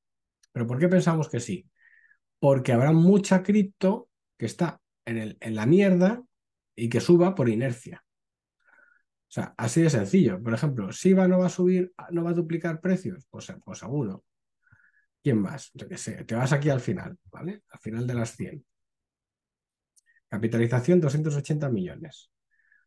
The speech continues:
O sea, a ver, cualquiera de estas puede duplicar precios. Perfectamente. Esta no sé qué es. Vamos a ver, que esto en mercado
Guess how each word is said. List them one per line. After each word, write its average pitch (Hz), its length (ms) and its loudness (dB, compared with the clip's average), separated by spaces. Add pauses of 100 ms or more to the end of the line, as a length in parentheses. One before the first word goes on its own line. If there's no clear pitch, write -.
O - 20 -20
sea, - 120 -14
a - 60 -10
ver, 117 140 -4
cualquiera 131 420 0
de 180 80 6
estas 196 520 -2 (300)
puede 175 200 0
duplicar 123 420 -2
precios. - 560 -4 (560)
Perfectamente. 170 840 -8 (1200)
Esta 143 320 -2
no 147 80 0
sé 156 160 0
qué 92 160 -6
es. - 240 -20 (1600)
Vamos 139 200 -6
a 98 60 -2
ver, - 240 -12
que 143 120 -2
esto 165 240 0
en 180 100 6
mercado 170 500 0